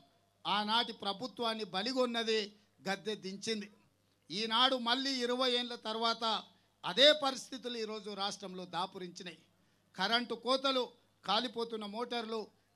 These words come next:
పేలిపోతున్న ట్రాన్స్‌ఫార్మర్లు, రోడ్డెక్కుతున్న రైతులు. ఈ ప్రాంతంలో ఇరవై తొమ్మిది మంది మిర్చి రైతులు ఆత్మహత్య చేసుకున్నారు, అందులో ఇరవై మూడు మంది గిరిజనులు ఉన్నారు.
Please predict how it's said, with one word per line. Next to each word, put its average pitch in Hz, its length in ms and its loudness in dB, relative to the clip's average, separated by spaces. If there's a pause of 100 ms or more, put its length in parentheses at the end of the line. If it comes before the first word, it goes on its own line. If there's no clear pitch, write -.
పేలిపోతున్న 214 640 -4
ట్రాన్స్‌ఫార్మర్లు, 190 840 -2 (400)
రోడ్డెక్కుతున్న 208 800 -2
రైతులు. 226 540 2 (460)
ఈ 202 140 -4
ప్రాంతంలో 240 760 -2 (300)
ఇరవై 254 360 0
తొమ్మిది 240 380 -6
మంది 285 500 2 (600)
మిర్చి 208 440 -2
రైతులు 233 380 -2
ఆత్మహత్య 202 540 -4
చేసుకున్నారు, 180 560 -6 (400)
అందులో 220 360 0
ఇరవై 208 360 -4
మూడు 214 240 -6
మంది 196 260 -6
గిరిజనులు 185 520 -8
ఉన్నారు. 175 260 -10